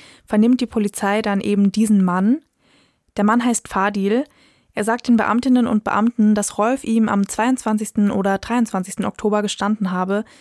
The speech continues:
seinen Mitbewohner umgebracht zu haben. Er habe das dann einem gemeinsamen Freund erzählt und dieser Freund bestätigt Fadils Aussage. Das heißt also, Rolf hat Fadil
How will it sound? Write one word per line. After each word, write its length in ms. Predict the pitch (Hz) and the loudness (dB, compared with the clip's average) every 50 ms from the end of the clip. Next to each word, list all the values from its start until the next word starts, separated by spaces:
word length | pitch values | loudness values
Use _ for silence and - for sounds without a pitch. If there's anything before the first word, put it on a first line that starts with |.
| _ _ _ - | _ _ _ -6
seinen 240 | - 196 202 196 | -2 0 2 2
Mitbewohner 600 | 208 214 214 - - 220 220 226 226 226 226 - | 2 0 0 -4 -4 -2 0 2 2 2 0 2
umgebracht 440 | 233 226 208 196 - 180 180 - - | 2 2 2 0 -2 -6 -8 -8 -8
zu 140 | - - 170 | -8 -8 -6
haben. 380 | 170 165 165 175 170 170 185 - _ _ _ _ _ _ _ _ _ _ _ _ _ _ | -6 -6 -4 -4 -4 -4 -6 -8 _ _ _ _ _ _ _ _ _ _ _ _ _ _
Er 120 | - 196 180 | -4 -2 -2
habe 180 | 196 202 226 | 0 0 0
das 160 | 220 233 226 - | 0 -2 -2 0
dann 180 | 240 226 220 | 0 0 0
einem 180 | - - 202 202 | 0 2 0 2
gemeinsamen 460 | 202 196 196 202 208 202 202 190 185 | 2 2 2 2 2 0 0 0 -2
Freund 300 | - - 190 185 196 202 | -2 -2 -2 -2 -2 -2
erzählt 540 | - - - - 254 247 247 254 247 - _ _ _ _ _ _ _ _ _ _ _ | -4 -4 -4 -4 -2 -2 -2 -2 -4 -6 _ _ _ _ _ _ _ _ _ _ _
und 180 | - 214 214 208 | 2 2 2 2
dieser 200 | 208 196 196 180 | 2 0 0 -2
Freund 400 | - - 185 180 202 202 214 - | -2 -4 -2 -2 0 0 -2 -2
bestätigt 500 | 214 - - - 247 262 - 214 - - | -4 -6 -4 -2 -2 -2 -2 -4 -6 -4
Fadils 400 | - 175 180 180 170 175 175 - | -4 -4 -4 -2 -4 -8 -6 -6
Aussage. 680 | - 170 170 165 - 180 165 165 165 170 165 170 190 _ _ _ _ _ _ _ _ _ _ _ _ _ _ _ _ - | -6 -6 -6 -6 -6 -4 -4 -4 -2 -4 -4 -6 -8 _ _ _ _ _ _ _ _ _ _ _ _ _ _ _ _ -4
Das 120 | 214 - | -4 0
heißt 220 | 240 247 262 - - | 0 0 0 0 0
also, 200 | 233 214 240 226 | 0 0 0 0
Rolf 400 | - 196 214 233 285 302 - - | 0 2 0 0 0 -2 -4 -6
hat 120 | 240 - | -8 -8
Fadil 640 | - - 214 214 233 233 247 247 262 277 277 285 | -4 -4 -2 -2 0 0 0 0 0 0 0 -2